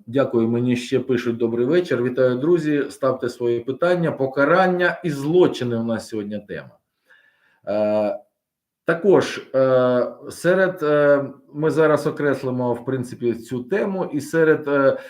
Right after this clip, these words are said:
е, н-, е, смертних вироків також було повішення. Дуже цікаво, що, е, за, це за крадіжки.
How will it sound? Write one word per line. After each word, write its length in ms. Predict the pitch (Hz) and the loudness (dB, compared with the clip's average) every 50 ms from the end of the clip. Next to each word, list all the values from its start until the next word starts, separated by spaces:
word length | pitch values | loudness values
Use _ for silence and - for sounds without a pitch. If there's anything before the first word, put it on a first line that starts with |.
| - - - - - | -20 -20 -16 -8 -2
е, 60 | 117 | 2
н-, 500 | 117 120 120 120 117 120 131 135 135 127 | 4 4 4 4 2 0 -4 -6 -6 -6
е, 460 | - 127 131 127 127 123 123 123 123 | -4 -2 -2 0 2 2 2 2 0
смертних 720 | 120 - - - - 139 165 165 143 135 143 147 139 147 | 0 -4 -12 -10 -4 -2 -2 -2 -2 -2 -4 -8 -6 0
вироків 500 | 160 190 202 196 180 185 175 165 143 - | 2 4 4 4 4 2 -2 -4 -4 -4
також 280 | 147 - - 170 139 135 | -8 -4 -2 -2 -2 -2
було 300 | 139 147 143 139 131 - | -4 -2 -2 -2 -4 -2
повішення. 880 | 143 135 131 139 165 180 180 - - 175 175 175 175 180 175 170 170 - - - - - _ | -2 -2 -2 -2 -4 -6 -6 -4 -4 -4 -4 -2 -4 -4 -4 -6 -8 -14 -20 -20 -20 -20 _
Дуже 260 | 127 139 147 143 147 | -8 -8 -4 -4 -4
цікаво, 580 | 139 - - 156 - 165 165 156 147 139 135 127 | -6 -6 -10 -10 -4 0 2 2 2 2 2 -2
що, 580 | 131 - - - 139 139 139 135 135 131 131 127 - - - 120 120 120 120 120 120 117 117 117 117 117 117 113 117 117 117 113 113 110 - - - - - - _ _ - | -2 -6 -12 -6 -4 -2 0 2 2 2 2 2 0 -2 -2 0 2 2 4 4 4 4 4 4 4 4 4 4 4 6 4 4 2 0 -4 -6 -14 -20 -20 -20 _ _ -20
е, 60 | 117 | -20
за, 340 | 98 101 120 147 151 143 131 | -16 -8 -4 2 2 2 2
це 260 | - - - 180 175 | 0 0 0 2 2
за 280 | 139 127 151 156 151 139 | 2 0 0 0 0 0
крадіжки. 1000 | - 147 147 156 151 151 135 143 143 139 139 - - - 131 127 127 113 - | 0 -2 -2 -2 -2 -4 -4 -2 -2 -2 -4 -6 -10 -8 -6 -4 -4 -4 -6